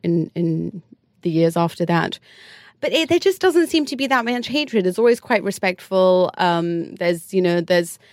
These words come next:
was a wonderful banner because the Superga tragedy, which is obviously Grande Torino, suffered. Um, it was the seventieth anniversary the day after. So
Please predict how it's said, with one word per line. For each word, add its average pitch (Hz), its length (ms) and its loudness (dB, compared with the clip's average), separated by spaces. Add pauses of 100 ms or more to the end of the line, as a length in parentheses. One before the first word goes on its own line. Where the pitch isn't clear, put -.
(180)
was 196 500 0
a 196 60 0
wonderful 202 480 0
banner 175 280 2
because 170 420 -2
the - 80 -8
Superga 175 500 0
tragedy, 170 500 -2
which 165 220 -2
is 170 100 -6
obviously 165 260 -6
Grande 165 340 -2
Torino, 165 400 0
suffered. 165 500 -4 (420)
Um, 165 180 0
it - 40 -2
was 170 80 -4
the 180 80 -2
seventieth 185 520 2
anniversary 175 760 0
the 170 100 -6
day 170 160 2
after. 170 560 0
So 170 720 4